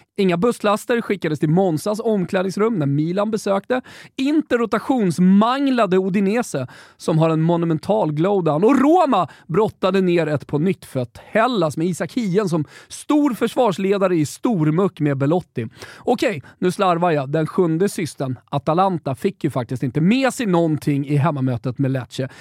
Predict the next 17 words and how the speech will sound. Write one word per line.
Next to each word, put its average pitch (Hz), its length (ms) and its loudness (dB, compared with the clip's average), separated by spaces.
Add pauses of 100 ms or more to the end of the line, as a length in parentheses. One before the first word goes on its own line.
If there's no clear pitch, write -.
(100)
Baschirotto 285 1000 0 (140)
heter 240 280 -2
hela 214 220 4
Italiens 196 480 0
gladiator 185 760 2
och - 240 -4
han 196 100 4
är 220 60 0
på 208 80 0
väg 180 200 2
att - 120 -4
kriga 202 420 0
sitt 240 260 -8
Lecce 214 420 0
till 180 160 -2
nytt 180 260 0
kontrakt. 170 540 -2